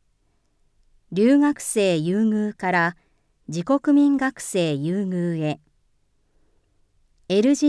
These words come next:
ービーティー理解増進法の廃止と関連教育の即時中止。恥かの弘樹ブログ。恥かの弘樹制作ほか、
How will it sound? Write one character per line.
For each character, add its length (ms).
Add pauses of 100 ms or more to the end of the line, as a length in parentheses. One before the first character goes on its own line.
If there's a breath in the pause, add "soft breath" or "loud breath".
(100)
ー 20
ビ 260
ー 20
テ 140
ィ 240
ー 20
理 140
解 300
増 220
進 300
法 260
の 140
廃 240
止 240
と 240 (580 soft breath)
関 280
連 220
教 300
育 320
の 160
即 380
時 180
中 280
止。 340 (3000)
恥 300
か 160
の 120
弘 360
樹 300
ブ 140
ロ 160
グ。 240 (1700)
恥 260
か 160
の 140
弘 340
樹 320
制 300
作 340
ほ 160
か、 260